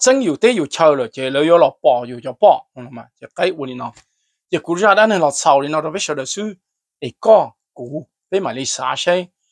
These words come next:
bộ môn ilu chạy ilu nhung từ, bây tỏ à sẽ đi lên lịch tù, bộ môn ilu chạy ilu nhung từ bên giờ là chia lên chi, bộ môn ilu chạy ilu nhung à, giờ sau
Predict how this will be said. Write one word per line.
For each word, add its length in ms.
bộ 100
môn 160
ilu 260
chạy 140
ilu 220
nhung 280
từ, 220
bây 200
tỏ 80
à 200
sẽ 200
đi 160
lên 180
lịch 160
tù, 280
bộ 80
môn 180
ilu 160
chạy 140
ilu 140
nhung 260
từ 200
bên 180
giờ 160
là 160
chia 180
lên 180
chi, 260
bộ 80
môn 160
ilu 200
chạy 140
ilu 120
nhung 380
à, 80
giờ 180
sau 340